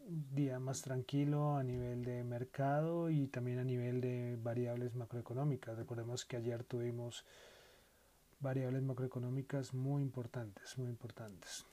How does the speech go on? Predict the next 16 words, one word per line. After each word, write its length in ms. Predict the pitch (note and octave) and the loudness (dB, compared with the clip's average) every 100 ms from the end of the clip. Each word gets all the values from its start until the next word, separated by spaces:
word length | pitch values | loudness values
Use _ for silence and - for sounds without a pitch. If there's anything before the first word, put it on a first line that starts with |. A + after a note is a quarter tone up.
| - - - _ _ - | -20 -20 -20 _ _ -4
Hoy 180 | C#3 | -2
también 260 | C3+ C#3+ C#3+ | 2 2 4
tuvimos 360 | D3 C#3 C#3 C#3 | 4 4 4 0
otras 280 | D3 D3+ | 0 0
que 100 | - | 0
las 160 | A#2+ A#2+ | 0 2
vamos 380 | A#2 A#2 B2+ - | 0 0 -2 -2
a 80 | A#2+ | -4
analizar 580 | A#2+ A#2 A2+ B2+ A#2 A#2+ | -2 -4 -2 -2 -2 -2
en 260 | A#2+ A#2+ | -4 -4
un 80 | B2 | -2
momento, 500 | B2 C3 D#3+ D#3 F#3 | -2 0 0 0 -2
pero 360 | D3 B2+ A#2 - - - - - - | -2 -4 -6 -10 -18 -20 -20 -20 -2
mucho 340 | C#3+ C3+ - | 2 2 0
más 200 | B2 B2 | -4 -4
suave 400 | - C3 B2 A#2 | -2 0 0 -2